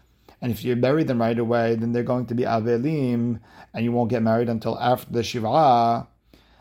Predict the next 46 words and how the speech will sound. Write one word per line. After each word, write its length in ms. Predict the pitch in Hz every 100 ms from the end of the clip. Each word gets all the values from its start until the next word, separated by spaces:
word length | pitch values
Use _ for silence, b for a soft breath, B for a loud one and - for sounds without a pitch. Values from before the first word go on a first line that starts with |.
| b -
And 520 | 110 110 110 98 - -
meanwhile, 480 | 123 135 131 123 120
we 100 | 117
prepared 420 | 120 127 139 156
all 140 | 131
the 120 | 117
food, 460 | 104 117 113 117 117
and 200 | 117 110
the, 140 | -
the 80 | 117
food's 220 | 113 127
gonna 100 | 123 120
get 160 | 117
ruined. 640 | 113 156 160 123 120 117 - - _ _ _ 127
Then, 680 | 117 156 175 131 120 127
machnisin 600 | - 123 - 127 - 170
et 120 | 170 -
hamet 320 | 120 139 127
laheder, 600 | 120 - 110 110 120 117
they 100 | 120
put 380 | - 143 131 -
the, 140 | 131
the 220 | 113 113
met 400 | 107 120 113 -
in 160 | 110 104
a 80 | 95
certain 320 | - 113 95
cheder. 480 | 90 87 95 147 175
They 120 | 110
don't 160 | 110
bury 200 | 101 101
him 140 | 98 98
yet. 240 | 101 135
Vet 180 | 135 123
hatan 500 | - 107 104 123 117
vet 260 | 104 - 101
kala 300 | 110 104 101
lachupa, 600 | 95 - 92 101 123 123
they 120 | 110
bring 400 | 104 107 104 107
the 120 | -
hatan 440 | - 107 110 107
kala 300 | 98 101 98
to 100 | -
the 80 | 98
chuppah. 720 | - 135 131 180 156 127 131